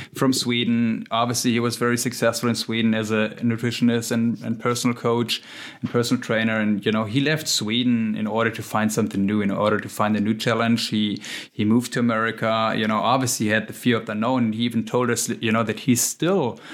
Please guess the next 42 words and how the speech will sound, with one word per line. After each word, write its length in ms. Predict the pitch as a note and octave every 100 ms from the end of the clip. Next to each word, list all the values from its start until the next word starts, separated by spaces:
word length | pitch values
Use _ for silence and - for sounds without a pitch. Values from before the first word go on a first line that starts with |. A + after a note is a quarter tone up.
| - - -
always 440 | B2+ F3+ F3+ A#2+
kind 180 | C3 A2+
of 80 | G2
afraid 320 | - A2 G#2
of 140 | G2+
the 100 | G2
unknown, 400 | G2 G2 F2+ - -
but 240 | A2 A2+ -
he 200 | C3+ A#2+
still 340 | - C#3 C3
challenges 600 | - B2 C3 C3+ G#2 -
it. 120 | G#2+
And 140 | G#2 G#2
this 120 | C3
is 120 | C3+
what 100 | B2
I 40 | A2
really 440 | A2+ B2+ B2 A#2+ - - - -
find 300 | - A2+ A#2
impressive 520 | G#2+ - A2+ - A#2
about, 560 | G2+ G#2 G#2 - - - G#2+
about 260 | G#2+ G#2
Magnus. 540 | G#2 G#2 - C#3+ C#3+ -
And 220 | A2 G#2
I 140 | A2+
think 220 | A#2 B2
this 120 | A#2 A#2
is 120 | G2
also 320 | G#2+ A2+ A#2
some, 360 | - A2 A2 A2
some 180 | - B2
kind 180 | C3
of 60 | A2
skill 340 | - - A#2+ A#2+
that 140 | G2+
we 140 | G#2+
all 460 | G2+ A2 A2+ A2+ A2+ - - - -
should 440 | - A#2+ G#2+ - -
kind 200 | - B2+
of 100 | C#3
develop, 440 | A2+ F#2 G2+ G#2 -
actually, 440 | - - -